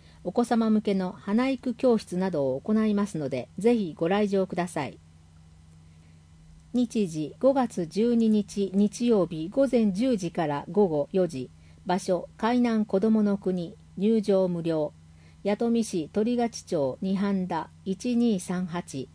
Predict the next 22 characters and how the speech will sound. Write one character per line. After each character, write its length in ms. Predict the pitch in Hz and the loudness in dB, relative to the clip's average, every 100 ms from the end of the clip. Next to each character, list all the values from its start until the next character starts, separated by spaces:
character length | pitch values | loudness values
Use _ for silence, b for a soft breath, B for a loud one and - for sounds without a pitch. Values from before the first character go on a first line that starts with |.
| - - - - - B B B B B B B | -20 -20 -20 -20 -20 B B B B B B B
問 260 | 240 240 233 | 2 4 4
い 60 | |
合 80 | 233 | 2
わ 100 | 226 | 0
せ 140 | 226 214 | 0 0
先、 480 | 208 202 202 190 - | -2 -2 -2 -4 -4
海 140 | 240 | 0
女 160 | 233 190 | 0 2
苗 320 | 185 220 226 | 0 0 0
木 240 | 208 202 - | 0 -2 0
花 160 | 240 | -2
き 160 | 233 196 | 0 -2
生 220 | - 262 | 2 2
産 280 | - 262 240 | 2 0 0
組 300 | 254 247 226 | 2 2 2
合 220 | 214 208 | 0 2
連 260 | 190 226 226 | 2 2 2
合 220 | 233 202 | 2 0
会 280 | - 147 127 | 0 -2 -2
事 120 | 160 | -2
務 160 | 185 208 | 0 0
局、 380 | 165 - 131 | -2 -6 -10